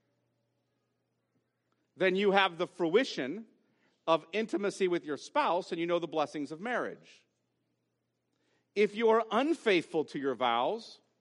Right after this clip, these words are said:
then your marital intimacy dies, the covenant is broken,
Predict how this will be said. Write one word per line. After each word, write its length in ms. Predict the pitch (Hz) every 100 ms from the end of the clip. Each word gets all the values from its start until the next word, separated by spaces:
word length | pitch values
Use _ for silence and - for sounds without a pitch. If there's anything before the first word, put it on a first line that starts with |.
| _ _ _ _ _ _ _ -
then 160 | 190
your 140 | 208 208
marital 500 | 202 247 262 233 214
intimacy 500 | 202 226 196 - 185
dies, 720 | 143 185 214 147 147 202 196 - _ _ _ -
the 60 | 180
covenant 500 | - 247 240 208 202 -
is 240 | 156 127 -
broken, 720 | 117 147 196 233 156 127 175